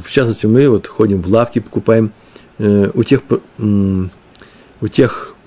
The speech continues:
продавцов, которые гарантируют нам, э, э, наблюдение раввинское, то есть раввины наблюдают и, м, ставят свои, экшер называется, свои,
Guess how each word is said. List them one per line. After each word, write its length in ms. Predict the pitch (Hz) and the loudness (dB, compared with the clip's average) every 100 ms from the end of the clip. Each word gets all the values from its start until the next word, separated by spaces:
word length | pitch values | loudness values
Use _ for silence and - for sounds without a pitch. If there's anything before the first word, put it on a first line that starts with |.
| - - | -20 -2
продавцов, 480 | 120 117 113 175 175 | -2 0 0 0 2
которые 320 | - - 113 | 0 2 2
гарантируют 640 | 107 113 107 143 131 117 | 2 2 2 4 4 2
нам, 240 | 123 131 131 _ - - - - | 0 0 -2 _ -20 -20 -20 -12
э, 120 | - - _ | -12 -12 _
э, 320 | 117 110 104 107 | 0 2 4 4
наблюдение 560 | 117 117 117 131 120 | 4 4 4 4 4
раввинское, 500 | 120 123 127 110 107 | 4 4 2 2 -2
то 80 | 98 | -2
есть 140 | 101 110 | -2 0
раввины 320 | 113 127 117 | 2 2 2
наблюдают 540 | 107 107 135 175 143 - - - - | 2 0 2 2 2 -4 -20 -20 -8
и, 360 | - 123 120 110 - _ - | 2 4 6 2 -4 _ -2
м, 360 | 107 104 101 | 2 2 2
ставят 340 | 98 131 120 95 | 2 2 2 0
свои, 380 | - 113 113 92 _ _ - - | 0 2 2 0 _ _ -18 -2
экшер 340 | 117 113 - | 0 0 0
называется, 500 | 107 101 104 101 92 | 0 0 0 0 -2
свои, 280 | 101 113 110 | -2 2 2